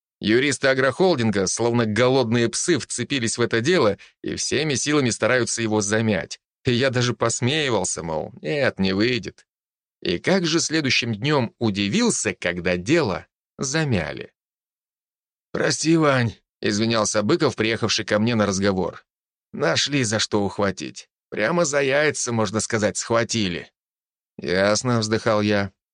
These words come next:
«Вредить хоть перестанут?» «Касательно клубники, да, и выплатили хорошую компенсацию. Но выбора особо не было, или я соглашаюсь на это,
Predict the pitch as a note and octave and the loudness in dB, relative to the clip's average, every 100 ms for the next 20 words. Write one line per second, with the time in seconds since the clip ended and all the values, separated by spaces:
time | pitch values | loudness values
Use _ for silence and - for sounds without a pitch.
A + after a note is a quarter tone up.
0 | _ _ G2 A2+ C3+ F3+ - A#2 - A#2 | _ _ 0 0 2 2 2 -2 0 0
1 | A#2 - D3+ E3+ G2+ - - _ _ _ | 0 2 2 2 -2 -6 -20 _ _ _
2 | _ _ _ _ - D3 G#3+ F3+ F#3 F3+ | _ _ _ _ -2 2 2 4 4 4
3 | F3 F3 F3 C#3+ E3 D3 D3 G#2 F2+ A2 | 2 2 2 2 0 2 2 2 0 0
4 | A2+ G2 A#2 F3 D#3 D3+ C#3 - C3+ C#3 | 0 0 0 0 0 0 -2 2 2 2
5 | C#3+ B2+ B2 B2+ A#2+ F#3 C#3+ G2 - D2+ | 0 -2 -2 0 0 0 0 -2 -6 -8
6 | - _ _ _ _ B1 D2+ B2 A2+ G#2+ | -14 _ _ _ _ -6 -2 0 2 0
7 | G2+ - A2 G#2+ A#2 C3 G#2+ G2 F#2+ G2 | 0 -2 -2 0 2 2 0 0 0 0
8 | G#2+ A#2+ B2 B2+ B2 B2 D#3+ E3 C#3 C#3+ | 0 0 0 -2 -2 0 2 2 2 0
9 | C3+ B2 A2+ | 0 2 0